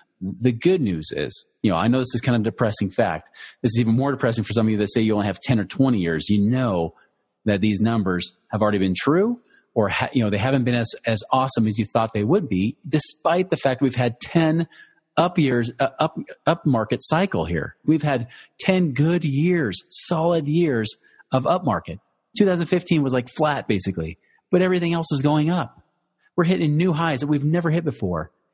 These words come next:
And yet, people are still having a hard time being able to retire with their same old retirement plans. So the que-, the, the good, the bad news is you keep doing the same thing everybody's done, you're gonna keep getting the results everybody's already got.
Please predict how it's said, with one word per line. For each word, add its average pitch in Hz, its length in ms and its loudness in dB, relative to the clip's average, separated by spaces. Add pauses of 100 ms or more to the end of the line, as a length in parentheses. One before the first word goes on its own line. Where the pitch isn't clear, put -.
(140)
And 143 240 2
yet, 151 320 -2 (720)
people 165 320 2
are 110 60 0
still 185 340 0
having 190 180 0
a - 20 0
hard 123 240 0
time 110 180 0
being 120 100 2
able 131 80 0
to 135 40 -2
retire 107 600 -2 (240)
with 110 240 0
their 143 100 2
same 110 380 -2
old 135 160 0
retirement 156 420 0
plans. - 460 -12 (1300)
So 143 300 0
the 139 80 -2
que-, 151 240 -2
the, 127 320 -2
the 135 100 2
good, 147 300 0
the 127 100 -2
bad 139 300 0
news 190 180 0
is 202 300 -2 (260)
you 117 140 0
keep 165 240 -4
doing 160 160 2
the 143 60 0
same 160 200 0
thing 151 160 0
everybody's 147 300 -2
done, 156 240 0
you're 156 80 0
gonna 120 100 0
keep 147 240 -6
getting 139 140 2
the 127 40 0
results 123 320 -2
everybody's 117 360 0
already 107 180 0
got. 98 460 -4